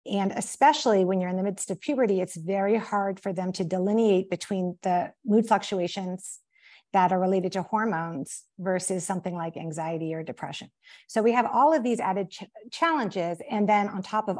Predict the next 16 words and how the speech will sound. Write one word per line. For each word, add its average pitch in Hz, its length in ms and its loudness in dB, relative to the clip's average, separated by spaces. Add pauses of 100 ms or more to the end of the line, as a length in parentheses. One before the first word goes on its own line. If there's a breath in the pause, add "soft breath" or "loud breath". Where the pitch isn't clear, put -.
(100)
all 320 380 4
of 262 120 -2
that, 175 340 0 (440 soft breath)
in 190 440 -4
recent 196 360 0
years, 175 280 -2
we've 190 140 -4
had 175 500 -2
a 185 80 -8
tremendous 202 480 -4
amount 185 160 -4
of 170 80 -6
uncertainty 180 560 -6
and 175 100 -6
un-, 180 240 -8 (200)
instability. 180 840 0